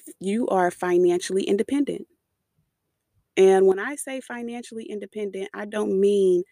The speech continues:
you are, um, financially capable of taking care of somebody else. <laughs> Like, that doesn't work. What I mean by financially independence is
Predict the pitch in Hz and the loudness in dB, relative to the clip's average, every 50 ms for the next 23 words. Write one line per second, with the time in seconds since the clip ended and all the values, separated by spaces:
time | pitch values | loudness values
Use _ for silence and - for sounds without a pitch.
0 | _ _ - - _ _ _ - 180 196 208 208 - - 185 185 185 180 180 175 | _ _ -20 -20 _ _ _ -12 -8 -8 -6 -6 -6 -6 -8 -8 -6 -6 -6 -6
1 | 175 170 170 165 - - 180 175 175 170 170 170 170 170 170 - - 180 180 175 | -8 -8 -8 -10 -10 -10 -10 -10 -10 -10 -10 -12 -12 -14 -14 -10 -8 -4 -2 -2
2 | 180 180 180 180 - 175 170 170 - - 180 175 175 170 165 170 165 160 160 - | 0 -2 -2 -4 -6 -8 -8 -8 -6 -6 -6 -6 -6 -8 -10 -8 -8 -8 -8 -8
3 | - 175 170 170 165 - - 170 160 - - - 160 156 156 160 170 170 165 - | -10 -8 -6 -6 -8 -8 -10 -10 -10 -10 -10 -10 -10 -10 -10 -12 -12 -10 -10 -12
4 | - _ _ - - - _ _ 202 208 - - 262 226 - 185 180 175 170 165 | -14 _ _ -16 -16 -16 _ _ -2 -2 0 -2 -4 -4 -4 -4 -4 -4 -6 -6
5 | - _ _ 165 185 185 185 180 175 165 - 170 165 170 160 143 - - _ _ | -10 _ _ -2 0 0 0 0 -2 -4 -4 -4 -4 -4 -6 -8 -10 -14 _ _
6 | - - - - _ _ 160 165 170 170 202 247 285 277 233 214 208 202 190 185 | -20 -20 -20 -20 _ _ -2 -2 0 0 0 0 0 0 0 -2 -2 -2 -4 -6
7 | 185 180 _ - 214 233 240 226 226 220 - - 202 202 - - 190 185 180 - | -6 -8 _ -6 -6 -4 -4 -6 -6 -8 -10 -10 -10 -8 -6 -6 -6 -8 -6 -4
8 | 190 180 175 170 160 156 160 - - 165 160 156 151 156 156 - | -2 -2 -2 -2 -4 -8 -10 -10 -10 -8 -8 -6 -8 -8 -10 -14